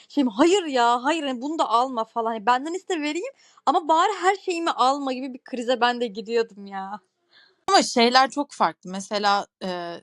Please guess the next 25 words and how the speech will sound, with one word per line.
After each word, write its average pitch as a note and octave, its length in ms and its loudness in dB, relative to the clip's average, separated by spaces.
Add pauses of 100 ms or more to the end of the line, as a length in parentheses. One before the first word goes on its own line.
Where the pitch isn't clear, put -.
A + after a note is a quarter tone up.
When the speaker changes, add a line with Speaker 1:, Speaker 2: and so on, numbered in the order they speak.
(220)
Speaker 2:
ben G#3+ 220 6
senin A3 420 -6
üstünde G#3+ 380 -8
gördüğüm G#3 440 0
bütün A3+ 260 -6
kombini G#3 460 0
kopyalarsam G#3+ 720 2
şey A#3 220 -6
dersin, F#3 400 -2 (420)
"Hayırdır G#3+ 480 -4
Dilara, G3 340 0
sen A#3+ 240 0
Sinem A#3+ 360 -4
olmaya A3 300 0
mı G#3+ 100 -4
çalışıyorsun?" B3 580 -10
dersin. F#3 280 4
Ama C4 240 2
ben C4+ 140 6
şimdi C#4 240 -14
senin C4+ 300 -10
kulağında B3 400 0
gördüğüm A#3+ 460 -4
bir A3+ 60 -16
küpeyi, B3 400 -6